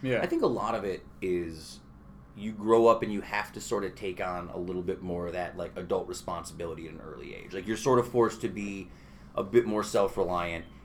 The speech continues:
Speaker 2: and a bit more, uh, self-aware than
Speaker 1: And
Speaker 2: you
Speaker 1: maybe
Speaker 2: would have
Speaker 1: that
Speaker 2: been
Speaker 1: contributes
Speaker 2: otherwise.
Speaker 1: to the
Speaker 2: Yeah.
Speaker 1: people that you and I are today.
Speaker 2: I think it does, too. I think creative types, I, you, if you're a creative type, I think, and if you're the kind of person who I know you are,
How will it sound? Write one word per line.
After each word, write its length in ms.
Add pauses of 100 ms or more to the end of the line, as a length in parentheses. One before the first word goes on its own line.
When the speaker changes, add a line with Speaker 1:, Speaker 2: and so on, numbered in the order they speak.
Speaker 2:
and 120
a 40
bit 260
more, 680
uh, 300
self-aware 720
than 100
Speaker 1:
And 40
Speaker 2:
you 40
Speaker 1:
maybe 140
Speaker 2:
would 100
have 100
Speaker 1:
that 60
Speaker 2:
been 80
Speaker 1:
contributes 460
Speaker 2:
otherwise. 80
Speaker 1:
to 40
the 60
Speaker 2:
Yeah. 60
Speaker 1:
people 240
that 160
you 140
and 100
I 140
are 180
today. 240
Speaker 2:
I 40
think 140
it 60
does, 200
too. 160
I 40
think 160
creative 300
types, 420 (320)
I, 80 (160)
you, 260 (260)
if 140
you're 140
a 40
creative 360
type, 200
I 60
think, 480
and 100
if 60
you're 140
the 80
kind 140
of 60
person 280
who 180
I 60
know 100
you 240
are, 260